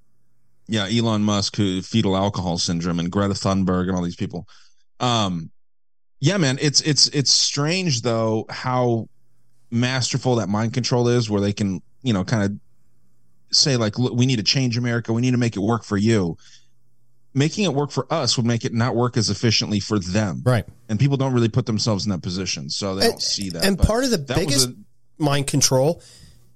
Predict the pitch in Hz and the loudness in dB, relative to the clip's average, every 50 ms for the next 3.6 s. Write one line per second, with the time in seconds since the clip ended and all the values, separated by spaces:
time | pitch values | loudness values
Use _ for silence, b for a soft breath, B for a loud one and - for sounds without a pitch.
0 | - - - 180 180 170 143 139 - 190 202 226 220 220 208 208 196 190 196 - | -20 -4 0 2 2 2 2 2 2 4 4 4 4 4 4 4 2 0 0 -2
1 | 151 139 156 151 139 139 156 180 190 180 - - 165 151 143 151 208 240 214 143 | 0 2 2 2 2 2 0 0 0 -2 0 4 6 6 6 6 6 4 4 4
2 | 123 120 127 135 - - - - - - - - - - - - - - - - | 4 4 4 2 -2 -10 -20 -20 -20 -20 -20 -20 -20 -20 -20 -20 -20 -20 -20 -20
3 | - - - - - - 233 240 233 214 165 | -20 -20 -6 0 4 4 6 6 6 4 2